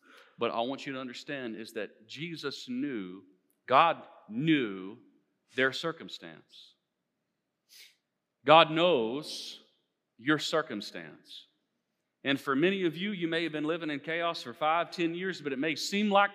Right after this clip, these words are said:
seventy. And, and you're like, "I-, is this really all that's for me?"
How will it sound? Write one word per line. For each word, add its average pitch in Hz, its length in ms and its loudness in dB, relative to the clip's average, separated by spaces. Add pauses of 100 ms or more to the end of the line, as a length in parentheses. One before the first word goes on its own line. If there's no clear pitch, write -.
seventy. 117 720 4 (1400)
And, 170 120 8
and 170 240 4
you're 180 160 4
like, 160 160 8
"I-, 151 240 -6
is 165 180 -2
this 214 260 0
really 202 320 2
all 180 1120 0
that's 160 240 2
for 208 280 4
me?" 92 280 -4